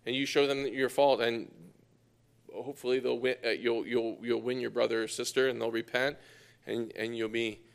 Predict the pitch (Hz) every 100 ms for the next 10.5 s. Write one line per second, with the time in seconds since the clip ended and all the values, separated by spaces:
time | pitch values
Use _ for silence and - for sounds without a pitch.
0 | - - - 139 127 104 98 107 98 -
1 | 104 95 - 147 135 - 104 - 120 110
2 | 104 107 - - - 135 151 135 135 160
3 | 160 131 95 - - - - - - 147
4 | 156 175 220 190 196 220 - 185 - 185
5 | 196 196 165 190 180 143 165 208 208 -
6 | 196 185 147 151 160 160 156 - 156 147
7 | - 165 156 117 98 - - _ _ _
8 | _ _ _ _ _ _ _ _ _ _
9 | _ _ _ 123 131 147 139 160 151 127
10 | 156 143 - 107